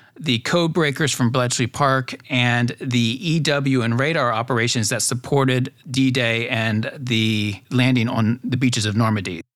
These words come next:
These have been great stories to put together, and I really encourage you to take some time to catch up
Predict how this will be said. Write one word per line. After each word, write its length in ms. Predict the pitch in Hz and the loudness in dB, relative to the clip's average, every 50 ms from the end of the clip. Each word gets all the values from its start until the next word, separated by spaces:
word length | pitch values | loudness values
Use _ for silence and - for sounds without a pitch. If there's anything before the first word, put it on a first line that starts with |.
| _ _ - | _ _ -6
These 200 | - 147 147 127 | -2 -2 0 2
have 160 | 131 120 127 | 0 0 0
been 160 | - 135 123 | 2 2 2
great 240 | 123 - 151 151 151 | 4 4 2 0 0
stories 260 | - - 180 160 156 127 | 0 0 0 0 0 -2
to 60 | 147 | -2
put 160 | 127 151 131 | -2 -2 -2
together, 720 | 123 139 127 139 135 127 131 131 127 127 127 127 123 127 - | 0 0 0 2 2 0 2 0 0 0 0 -2 -4 -4 -4
and 320 | - 135 123 117 120 117 113 | -2 -2 0 2 2 0 0
I 60 | 110 | 0
really 260 | 110 117 127 135 135 | 0 0 0 0 0
encourage 260 | 123 117 135 131 117 | 0 0 0 0 0
you 60 | 120 107 | -2 -2
to 80 | 131 | -2
take 240 | 127 131 131 110 - | -2 -2 -2 -2 -2
some 160 | - 135 113 | 0 -2 0
time 400 | - - 127 120 120 120 117 113 120 - | 0 0 0 0 0 0 0 -2 -2 -2
to 340 | - - 143 123 113 107 104 | -2 0 0 0 0 0 -2
catch 320 | - - 147 151 139 - | -2 -2 -2 0 0 0
up 240 | 165 147 151 - | 0 0 -2 -4